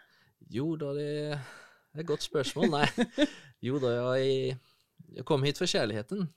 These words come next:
Speaker 1: Jeg,
Speaker 2: Åh,
Speaker 1: så
Speaker 2: så... romantisk.
Speaker 1: Ja, det er litt romantisk av meg, får man være.
Speaker 2: Ja.
Speaker 1: Nei da, det, jeg kom hit for kjærligheten, og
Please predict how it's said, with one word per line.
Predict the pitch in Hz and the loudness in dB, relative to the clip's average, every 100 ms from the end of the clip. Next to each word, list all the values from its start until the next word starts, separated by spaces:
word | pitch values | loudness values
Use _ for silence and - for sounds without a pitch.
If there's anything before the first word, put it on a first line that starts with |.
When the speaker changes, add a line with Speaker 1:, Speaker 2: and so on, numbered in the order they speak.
| - | -14
Speaker 1:
Jeg, | 175 185 | -10 -6
Speaker 2:
Åh, | 180 185 160 | -4 -4 -2
Speaker 1:
så | 123 131 131 123 123 | -2 -2 -2 -4 -8
Speaker 2:
så... | 123 175 | -6 -4
romantisk. | 185 190 147 - 330 - - - | -2 -2 -2 -2 -4 -4 -18 -8
Speaker 1:
Ja, | - 113 110 | 0 0 -2
det | - - | -8 -12
er | 135 135 135 127 | -12 -14 -12 -8
litt | 113 117 | -6 -4
romantisk | 120 104 113 117 123 | -4 -4 -6 -8 -6
av | 123 | -8
meg, | 127 | -8
får | 135 | -10
man | 135 | -8
være. | 151 147 _ - 196 | -8 -10 _ -8 -4
Speaker 2:
Ja. | 226 302 359 - _ _ _ _ - | -2 -2 -4 -10 _ _ _ _ -14
Speaker 1:
Nei | 123 120 127 139 | -10 -8 -6 -4
da, | - - 123 | -6 -8 -6
det, | 120 123 127 127 127 131 | -4 -2 -4 -6 -8 -12
jeg | 151 | -12
kom | - 131 | -8 -6
hit | 123 | -6
for | - | -6
kjærligheten, | 135 127 110 110 113 127 | -6 -4 -4 -4 -6 -10
og | 127 123 123 127 127 | -8 -8 -10 -10 -10